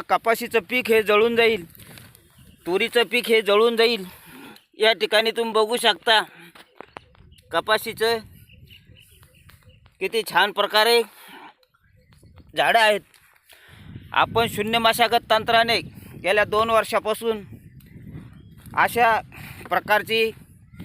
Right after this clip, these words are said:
शेती करण्याचा प्रयत्न करीत आहे.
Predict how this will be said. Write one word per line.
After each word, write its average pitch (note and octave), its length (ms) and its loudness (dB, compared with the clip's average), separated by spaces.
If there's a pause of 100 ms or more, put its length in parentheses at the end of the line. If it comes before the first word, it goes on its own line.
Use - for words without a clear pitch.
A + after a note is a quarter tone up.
(520)
शेती F3 320 -2
करण्याचा G#3 500 0
प्रयत्न G#3+ 380 -4
करीत A3 260 -2
आहे. G#3+ 200 2